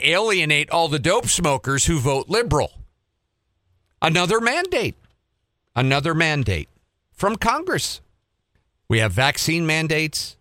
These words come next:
now, health mandates, all this kind of stuff. All your rights slipping away, going away,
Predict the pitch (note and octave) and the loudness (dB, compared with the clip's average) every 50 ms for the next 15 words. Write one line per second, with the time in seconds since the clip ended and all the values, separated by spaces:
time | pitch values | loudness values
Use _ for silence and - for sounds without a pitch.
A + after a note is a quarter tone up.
0 | _ - - C3 C#3 C#3+ D3 D3 C#3 C3+ - C3 B2+ C3+ C#3 - B2+ C3+ C3+ C#3 | _ -4 0 0 2 2 2 0 -2 -2 -2 -2 -2 -2 -2 -4 -2 -2 0 0
1 | C#3 C3 C3+ C#3+ D3 C#3+ - - - - - _ _ - B2+ D3 C#3+ D3 A2 - | 0 0 0 -2 -2 -4 -4 -6 -8 -8 -10 _ _ -2 -2 0 0 0 -2 -2
2 | - - G#2+ F#2 F2+ F2 - - - F2 F2 F2+ - - - _ _ _ _ _ | 0 0 0 0 0 -2 -4 -4 -4 -2 -2 -2 -4 -6 -12 _ _ _ _ _
3 | _ _ _ _ _ - - C3 C3+ C#3+ D3 D#3 D#3+ D#3+ E3+ E3+ F3+ G3 G#3 G3 | _ _ _ _ _ 0 2 4 4 4 4 2 2 0 0 0 0 0 0 -2
4 | - - - - - - - - - - - - G#2+ C3+ C3+ - E3+ D#3+ E3+ E3+ | -4 -6 -6 -6 -6 -6 -4 -4 -4 -2 -2 -2 -4 -2 -2 -2 -2 0 0 0
5 | F3 D3+ A2+ G#2+ G#2+ A2 G#2+ A#2 A#2 - _ _ _ _ _ _ _ _ _ - | 0 0 0 2 2 0 -2 -2 -6 -10 _ _ _ _ _ _ _ _ _ 0
6 | A2 A#2 B2 D3 D#3 E3+ F3 F#3+ A3 A#3 G#3 F3+ E3 - | 2 2 2 2 2 2 2 4 4 2 2 -2 -4 -8